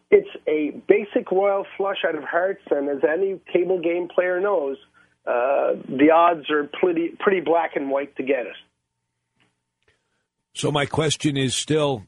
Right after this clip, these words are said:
Speaker 2: is there ever a time when the progressive jackpot gets large enough that the odds of getting your royal flush in hearts, which is what it takes, you said, to qualify to get the jackpot,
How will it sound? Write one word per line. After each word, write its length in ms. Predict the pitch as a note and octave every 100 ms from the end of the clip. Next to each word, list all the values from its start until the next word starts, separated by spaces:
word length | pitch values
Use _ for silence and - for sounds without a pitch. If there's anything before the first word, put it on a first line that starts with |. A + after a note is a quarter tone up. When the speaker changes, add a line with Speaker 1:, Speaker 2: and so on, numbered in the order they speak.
| _
Speaker 2:
is 140 | C3+ G#2
there 160 | C3
ever 340 | C3+ D3 E3 D3+
a 60 |
time 440 | - C3 C#3 C3+ C3+
when 160 | A#2+
the 140 | A2+ G2+ _ -
progressive 500 | G#2+ C3 B2+ C3 G2
jackpot 560 | B2+ B2 - B2 A#2
gets 240 | - G#2+ G2
large 380 | A2 C3+ C#3
enough 400 | A2+ G#2 F#2+ - _ _ _ _ F#2+
that 280 | A#2+ A#2+
the 180 | - A#2+
odds 480 | A#2 B2+ C3+ A#2+ - -
of 480 | A2+ A2 G2+ - _ _ _ _ _ -
getting 360 | C3 C#3 C3+
your 220 | A#2+ A#2
royal 320 | A2+ A#2+ B2 A2+
flush 380 | - A#2 G#2+
in 140 | G2 G#2
hearts, 480 | G2 C#3+ G#2+ B2+ A#2
which 180 | G#2
is 100 | G2
what 140 | F#2 G#2
it 140 | G2
takes, 300 | A2+ A2 -
you 100 | G#2+
said, 300 | - G#2+ G#2
to 80 | -
qualify 640 | - A2+ A#2 G#2+ - G2+ G2+
to 140 | F#2+
get 220 | F2 A2+
the 80 | F#2+
jackpot, 560 | - G2+ G2+ G2 F#2+